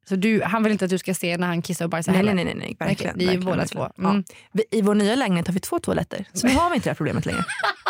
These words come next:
Speaker 2: Vi har varsin där vi går och gör våra behov.
Speaker 1: Oh my God,
Speaker 2: Mm.
Speaker 1: underbart.
Speaker 2: <laughs>
Speaker 1: Ja, men, eh, men det där med bajs är ju verkligen, eh, ja, det är spännande.
Speaker 2: Ja, men gud. Eh, jag har faktiskt en, en story om det.
Speaker 1: Var det därför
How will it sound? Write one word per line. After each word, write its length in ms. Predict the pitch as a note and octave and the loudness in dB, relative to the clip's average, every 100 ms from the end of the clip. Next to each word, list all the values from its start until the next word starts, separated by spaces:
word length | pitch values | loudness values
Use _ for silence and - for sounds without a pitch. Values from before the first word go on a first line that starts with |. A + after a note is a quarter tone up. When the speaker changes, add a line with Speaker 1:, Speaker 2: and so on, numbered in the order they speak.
| - | -2
Speaker 2:
Vi 100 | D4 | 2
har 140 | D#4 A#3+ G3+ | 2 2 0
varsin 400 | A3+ G#3 C#4+ A#3+ | 0 0 0 2
där 80 | F3+ | 2
vi 100 | D#3 | 0
går 200 | D#3 D3+ | 2 2
och 100 | C#3+ - - - | 2 0 0 2
gör 120 | G3 F#3 | 4 4
våra 140 | - F4+ | 4 4
behov. 340 | F#3+ D#3+ - | 4 2 0
Speaker 1:
Oh 320 | - G4 F4 D#4 | 2 4 4 2
my 60 | |
God, 340 | C#4+ D4 B3 - | 2 0 0 2
Speaker 2:
Mm. 120 | C#4 | 4
Speaker 1:
underbart. 500 | A#3+ A#3 A#3 G3 - - | 4 4 2 0 -4 -6
Speaker 2:
<laughs> 840 | A#3+ - F#3 F#3+ F#3+ - - - | -6 -2 0 0 0 -2 -6 -2
Speaker 1:
Ja, 260 | B3 D4 D#4 | 2 4 4
men, 240 | D4+ D#4 D4+ | 4 4 4
eh, 320 | C#4+ C#4+ C#4 G#3+ | 4 2 2 4
men 140 | D4 | 4
det 60 | C#4+ | 6
där 60 | D4 | 4
med 180 | C4+ | 2
bajs 400 | A3+ F4 D#4 B3 | 2 2 2 0
är 40 | B3 | 0
ju 60 | |
verkligen, 580 | A3+ A3 A3+ B3+ G#3+ G3+ | 0 -2 0 2 4 4
eh, 80 | G3 | 4
ja, 480 | G3 F#3+ G#3+ A3+ A#3+ - | 2 0 0 0 0 -6
det 100 | A3+ | -2
är 40 | B3 | -2
spännande. 400 | - F#3+ E3+ F#3+ | 0 -2 0 0
Speaker 2:
Ja, 280 | A#3+ D4 A#3+ | 2 2 2
men 160 | G#3+ A#3 | 0 0
gud. 400 | - A#3+ E3+ F3+ - _ - | 2 2 2 -2 -10 _ -8
Eh, 100 | A3 G3 F#3 F3+ - _ - _ - - | -2 2 2 -2 -6 _ -20 _ -20 -10
jag 140 | - A#3+ | -2 0
har 100 | C4 | 0
faktiskt 360 | A3+ F#3 F#3+ | -2 -4 -2
en, 240 | F#3 E3+ F3 | 0 0 0
en 140 | F3+ F3 | 0 0
story 260 | G#3+ E3 | 0 0
om 80 | F3 | 0
det. 180 | - - - | -2 -6 -6
Speaker 1:
Var 120 | A3+ | -2
det 60 | A3+ | 0
därför 340 | B3 A3 G3+ | 0 -4 -8